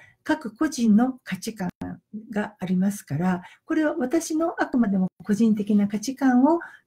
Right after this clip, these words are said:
今日このエスエヌエスを通じて発信しているという理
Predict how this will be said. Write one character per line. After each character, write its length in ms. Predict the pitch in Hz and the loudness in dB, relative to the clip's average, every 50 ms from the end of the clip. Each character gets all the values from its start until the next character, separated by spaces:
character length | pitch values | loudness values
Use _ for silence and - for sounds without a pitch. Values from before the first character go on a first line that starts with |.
| _ - | _ 4
今 200 | 277 262 233 196 | 6 6 6 4
日 40 | - - - - - _ _ | 0 -6 -20 -20 -20 _ _
こ 120 | - 214 208 | 0 4 4
の 180 | 196 190 - - | 4 4 4 -2
エ 220 | 220 _ - 190 | -8 _ -6 -4
ス 140 | - - 226 | 0 2 2
エ 60 | 226 | 2
ヌ 100 | 220 220 | 2 2
エ 60 | 220 214 | 0 0
ス 160 | 214 - 190 | 0 -2 -4
を 100 | 175 180 _ _ _ _ _ _ _ _ _ | -4 -4 _ _ _ _ _ _ _ _ _
通 240 | - - 247 233 208 | -10 -2 0 0 0
じ 160 | - - - | 0 -2 -2
て 180 | - 285 285 - - 233 240 - - - | 0 2 2 2 0 -4 -8 -8 -12 -4
発 220 | - 196 175 - | -2 -2 -2 0
信 200 | - 208 190 180 | 0 2 2 2
し 100 | 180 - | 2 0
て 120 | - 190 | 0 0
い 80 | 180 208 | 0 2
る 180 | 240 294 294 - | 2 0 0 0
と 80 | - | -2
い 180 | 247 202 190 180 | 2 4 4 4
う 20 | 170 | 2
理 100 | 190 | 2